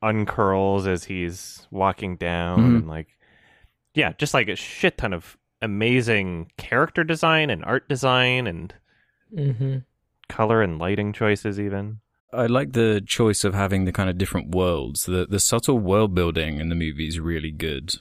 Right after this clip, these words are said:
Speaker 2: With
Speaker 1: Mm-hmm.
Speaker 2: the, the tree trunks with all the different holidays in them, and each, like, holiday destination and each major location in the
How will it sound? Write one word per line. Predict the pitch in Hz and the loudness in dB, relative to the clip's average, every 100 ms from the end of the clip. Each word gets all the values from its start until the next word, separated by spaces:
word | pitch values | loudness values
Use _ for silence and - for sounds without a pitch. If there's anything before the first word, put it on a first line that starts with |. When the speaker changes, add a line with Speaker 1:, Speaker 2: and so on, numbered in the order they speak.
| - | -4
Speaker 2:
With | 127 | -2
Speaker 1:
Mm-hmm. | 120 | -2
Speaker 2:
the, | 87 76 76 76 - - | -2 -2 -4 -6 -12 -6
the | 92 82 _ | -6 -6 _
tree | - 104 95 | -2 2 2
trunks | - 98 90 - | 2 2 2 -2
with | 101 | 0
all | 92 | 0
the | 90 | 0
different | 87 90 - 87 85 - | -2 -2 -2 0 -2 -6
holidays | - - 92 90 90 85 85 | -8 -2 0 0 0 0 0
in | 87 85 | 0 0
them, | 87 85 87 90 _ _ _ - | 0 -2 -4 -6 _ _ _ -4
and | 95 | 0
each, | 90 - - | 0 -2 -2
like, | 92 85 | -2 -2
holiday | - 92 85 87 | 0 0 2 0
destination | 90 85 95 85 87 - 85 | 0 0 0 0 0 -2 0
and | 85 | 0
each | 85 - - - - | -2 -4 -6 -6 -2
major | 95 95 90 92 | 2 2 2 0
location | 87 82 90 87 - | -2 0 -2 0 0
in | |
the | 87 | 0